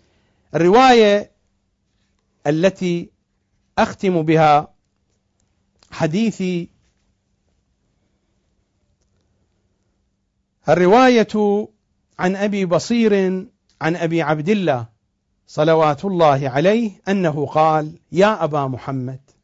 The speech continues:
الإمام صلوات الله وسلامه عليه يخاطب أبا بصير، وأبو بصير يكنى بأبي بصير ويكنى بأبي محمد في الروايات. "يا أبا محمد، كأني أرى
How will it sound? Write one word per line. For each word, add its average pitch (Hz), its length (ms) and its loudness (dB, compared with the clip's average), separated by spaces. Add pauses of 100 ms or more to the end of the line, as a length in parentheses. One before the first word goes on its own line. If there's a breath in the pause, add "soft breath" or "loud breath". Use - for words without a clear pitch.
(300)
الإمام 156 380 -4
صلوات 139 540 -4
الله 131 520 -4 (360)
وسلامه 135 600 -6
عليه 156 360 -4 (440)
يخاطب 156 540 -2
أبا 147 280 -2
بصير، 170 600 -6 (640)
وأبو 151 380 -6
بصير 160 500 -6 (340)
يكنى 196 520 -6
بأبي 208 400 -4
بصير 180 580 -6
ويكنى 165 580 -6
بأبي 156 340 -8
محمد 143 460 -8
في - 80 -16
الروايات. 110 680 -10 (1300)
"يا 220 260 2
أبا 214 220 2
محمد، 135 500 -4 (840)
كأني 240 640 0
أرى 170 400 0